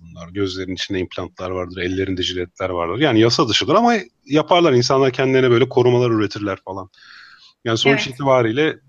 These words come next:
Speaker 1: böyle cyberpunk bir geleceğe doğru gidiyor şu an sanki bilimsel ütopya dediğimiz şey. Buradaki etik problem de zaten bir şekilde daha varlıklı ya da bu imkana sahip olabilen ya da denetimden kaçabilen insanların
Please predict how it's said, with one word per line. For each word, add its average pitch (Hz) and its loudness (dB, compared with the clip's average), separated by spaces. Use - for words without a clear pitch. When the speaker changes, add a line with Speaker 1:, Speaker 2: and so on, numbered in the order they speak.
Speaker 1:
böyle 123 4
cyberpunk 156 0
bir 156 0
geleceğe 143 2
doğru 120 2
gidiyor 104 -8
şu 110 -8
an 107 -6
sanki 107 -10
bilimsel 113 -8
ütopya 110 -12
dediğimiz 101 -12
şey. 220 -6
Buradaki 139 2
etik - -2
problem 143 0
de 113 0
zaten 107 -2
bir 139 -6
şekilde 113 -6
daha 113 -2
varlıklı 110 -2
ya 104 -2
da 101 -10
bu 113 -2
imkana 107 -2
sahip 107 -4
olabilen 101 -6
ya 98 -4
da 104 -6
denetimden 110 -2
kaçabilen 95 -8
insanların 117 -4